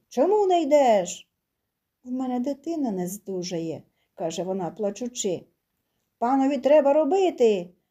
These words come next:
а про твою дитину байдуже». Мусила йти.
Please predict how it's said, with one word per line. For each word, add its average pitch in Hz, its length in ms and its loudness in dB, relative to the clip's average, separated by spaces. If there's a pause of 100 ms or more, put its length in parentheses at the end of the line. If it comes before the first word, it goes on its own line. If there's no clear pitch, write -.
а 214 160 -2
про 269 200 -2
твою 294 280 -2
дитину 320 520 2
байдуже». 254 880 2 (800)
Мусила 233 480 -10
йти. - 480 -16